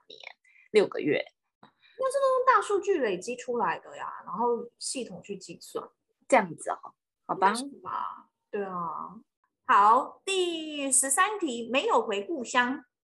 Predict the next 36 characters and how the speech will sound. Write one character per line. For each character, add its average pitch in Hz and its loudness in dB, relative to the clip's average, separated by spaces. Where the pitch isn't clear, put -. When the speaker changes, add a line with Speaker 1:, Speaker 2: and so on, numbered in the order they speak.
Speaker 1:
<laughs> 349 4
好 196 -4
哦， 190 4
你 202 2
的 196 6
故 240 2
乡 226 4
有 220 4
多 160 2
远？ 175 0
为 202 2
什 175 -4
么 120 -10
不 170 2
回 - 0
去？ - -2
<laughs> - -
Speaker 2:
对 226 6
啊， - -4
为 453 8
什 294 0
么？ 190 0
Speaker 1:
现 453 8
在 440 8
回 320 4
零 302 -4
机 320 0
这 330 -2
么 294 6
发 294 2
达， 202 4
为 294 -4
什 - -14
么 214 -10
不 254 0
回 220 -6